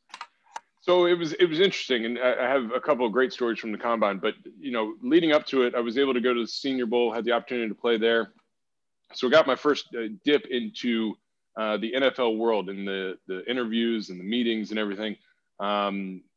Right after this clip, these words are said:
so I, I kinda had a better understanding going into the combine. Um, you know, it was, you do all the training and everything, and, and some of it's kinda funny, um, 'cause, like,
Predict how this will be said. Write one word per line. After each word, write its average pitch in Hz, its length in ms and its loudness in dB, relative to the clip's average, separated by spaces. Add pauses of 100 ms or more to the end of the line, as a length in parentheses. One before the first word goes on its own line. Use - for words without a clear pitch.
(100)
so 110 360 2
I, 110 240 2
I - 20 4
kinda 143 200 2
had 131 120 2
a 113 40 0
better 127 360 4
understanding 110 500 -2
going 107 220 -2
into 107 240 -6
the 87 80 -10
combine. 101 560 -2 (540)
Um, 95 720 -4 (140)
you 131 80 -2
know, 131 160 2
it 151 100 2
was, 147 100 -2
you 147 360 -4
do 196 180 4
all 170 80 8
the 143 80 6
training 123 320 0
and 120 80 0
everything, 123 320 0
and, 113 140 -4
and 113 140 -6
some 147 140 0
of 135 80 0
it's 123 140 -4
kinda 113 220 -4
funny, 104 400 -4 (100)
um, 95 460 -6 (120)
'cause, 92 160 -14
like, 98 200 -2